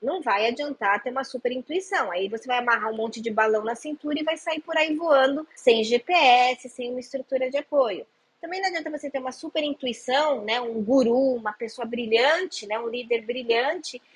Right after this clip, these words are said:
que ele não consegue se relacionar com o outro. Não adianta ter uma intuição brilhante, melhor, eu nem consigo acessar uma intuição brilhante quando o meu corpo tá doente ou as minhas finanças estão desorganizadas.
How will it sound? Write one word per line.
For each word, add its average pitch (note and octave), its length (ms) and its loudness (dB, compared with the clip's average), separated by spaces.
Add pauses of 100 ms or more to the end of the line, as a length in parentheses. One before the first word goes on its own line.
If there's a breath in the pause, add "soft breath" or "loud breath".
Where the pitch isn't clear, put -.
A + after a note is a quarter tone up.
(180 soft breath)
que D#4 60 2
ele D4+ 100 2
não D#4+ 80 0
consegue D4+ 340 -2
se D4 120 -6
relacionar C#4+ 460 -2
com D#4 120 -12
o D4+ 80 0
outro. B3+ 400 0
Não G3+ 80 -4
adianta C4+ 320 0
ter C#4 80 -2
uma B3+ 120 0
intuição A#3 460 -4
brilhante, A#3+ 720 -2
melhor, G#3+ 280 0
eu A3+ 80 0
nem D4+ 120 0
consigo C4 520 -2
acessar G#3+ 420 -6
uma G#3 100 -6
intuição G#3+ 400 -6
brilhante B3 560 0
quando B3 180 2
o B3 40 4
meu A#3+ 140 6
corpo A#3 340 2
tá A#3+ 160 0
doente B3 560 2
ou A#3+ 100 2
as B3 140 0
minhas A#3+ 300 -2
finanças A#3 460 -6
estão A3+ 180 -4
desorganizadas. A3 880 0